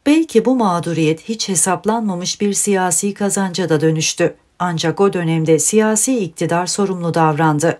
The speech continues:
Toplumu kutuplaştırıcı tutumlardan kaçındı. Kutuplaşmanın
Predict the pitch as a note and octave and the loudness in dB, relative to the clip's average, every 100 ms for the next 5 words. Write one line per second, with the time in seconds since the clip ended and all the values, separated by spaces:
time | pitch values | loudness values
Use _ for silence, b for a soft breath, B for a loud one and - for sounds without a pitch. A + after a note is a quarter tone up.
0 | _ - G3 - F#3+ F3 E3+ G3 - F#3+ | _ -2 0 0 -4 -4 -4 -6 -4 -2
1 | G3 F#3 - F#3+ F3 A3 A#3 A3 G3+ F#3 | 0 0 -2 -4 -2 -2 -2 -4 -4 -2
2 | F3+ E3+ F3 E3+ F3+ E3+ F3 E3 C#3+ - | -2 -2 -4 -4 -6 -4 -2 0 -2 -4
3 | _ - F#3+ F#3 E3 F#3 F3+ - F3+ F3+ | _ -8 -6 -6 -2 0 0 -2 -4 -4